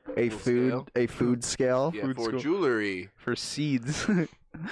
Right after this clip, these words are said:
Speaker 3: This is a different scale, by the way. <laughs> And the jewelry, yeah, four bucks was fifty-four euros was fifty-four. You want this gigantic
Speaker 2: Water park?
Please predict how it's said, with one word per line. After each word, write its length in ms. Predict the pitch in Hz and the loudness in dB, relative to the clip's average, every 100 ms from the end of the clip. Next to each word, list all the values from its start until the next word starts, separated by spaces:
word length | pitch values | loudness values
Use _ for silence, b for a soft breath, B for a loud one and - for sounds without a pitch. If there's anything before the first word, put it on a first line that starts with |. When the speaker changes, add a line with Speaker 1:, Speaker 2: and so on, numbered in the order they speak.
| B B | B B
Speaker 3:
This 0 | |
is 80 | 139 | -2
a 100 | 139 | 0
different 320 | 123 127 101 | -2 -2 -4
scale, 400 | - - 120 110 | -4 -2 2 2
by 140 | 104 | 4
the 80 | 101 | 4
way. 260 | 104 107 127 _ B B B - - 165 202 214 175 175 - | 2 2 -2 _ B B B -6 -2 2 2 0 0 0 -2
<laughs> 60 | - - - - - - - - - - B 196 B B B - | -4 -6 -14 -20 -20 -20 -20 -20 -20 -20 B -12 B B B -10
And 160 | 113 107 | -8 -6
the 80 | |
jewelry, 520 | 107 107 113 107 104 110 | -8 -4 -2 0 0 0
yeah, 300 | 107 101 110 _ _ _ _ - | 0 -2 -4 _ _ _ _ -6
four 160 | 123 | -4
bucks 420 | 110 113 107 - | -2 -4 -4 -8
was 180 | 117 113 | -6 -6
fifty-four 760 | - 139 - 117 - 110 117 110 _ - | -4 -8 -8 -12 -8 -2 -2 -4 _ -8
euros 440 | 117 120 104 113 | -6 -4 -6 -8
was 120 | 110 | -10
fifty-four. 720 | - 127 - 117 - 127 113 - B B B B B B B B _ _ _ _ _ _ _ | -6 -6 -6 -12 -4 -2 -2 -6 B B B B B B B B _ _ _ _ _ _ _
You 80 | 120 | -8
want 140 | 123 - | -6 -6
this 240 | 131 - _ _ | -8 -10 _ _
gigantic 760 | - 131 123 120 117 117 113 123 | -6 -2 -2 -4 -6 -6 -4 -6
Speaker 2:
Water 140 | 120 | -4
park? 280 | 170 190 | -6 -6